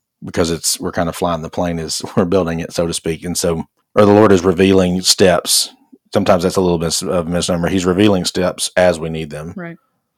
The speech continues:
Speaker 1: So we don't know what he's gonna be in five years.
Speaker 2: Mm-hmm.
Speaker 1: But we know today we've been given that.
Speaker 2: Right.
Speaker 1: And we, we make good use of it. So <clears throat> it's become more of a stewardship thing.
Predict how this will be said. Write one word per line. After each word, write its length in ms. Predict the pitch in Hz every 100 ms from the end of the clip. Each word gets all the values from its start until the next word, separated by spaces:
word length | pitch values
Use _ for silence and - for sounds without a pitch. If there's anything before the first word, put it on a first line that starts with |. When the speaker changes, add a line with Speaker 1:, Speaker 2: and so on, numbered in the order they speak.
| _
Speaker 1:
So 120 | - 95
we 100 | 104
don't 160 | 104
know 160 | 95 95
what 100 | 92
he's 120 | 87
gonna 180 | 95 85
be 240 | 85 90
in 160 | 85 82
five 380 | - 90 85 82
years. 420 | 87 76 80 -
Speaker 2:
Mm-hmm. 280 | 180 170 175 _ _ _ _ _ _ _ _ -
Speaker 1:
But 80 | 92
we 100 | 95
know 120 | 98
today 360 | 90 85 92 87
we've 200 | 87 80
been 160 | 82
given 280 | 82 85 80
that. 340 | 78 80 82 - -
Speaker 2:
Right. 180 | 170 - _ -
Speaker 1:
And 120 | 87
we, 300 | 87 85 78 _ _ -
we 80 | -
make 140 | 90 85
good 160 | 82
use 220 | 85 82 80
of 120 | 80
it. 140 | 76
So 300 | - 85 80 - _ _ _ _
<clears throat> 480 | _ _ _ - -
it's 520 | 160 143 117 113 107
become 260 | 113 117 104
more 160 | 95
of 60 | 85
a 60 |
stewardship 540 | 82 92 85 80 85 -
thing. 320 | - 85 80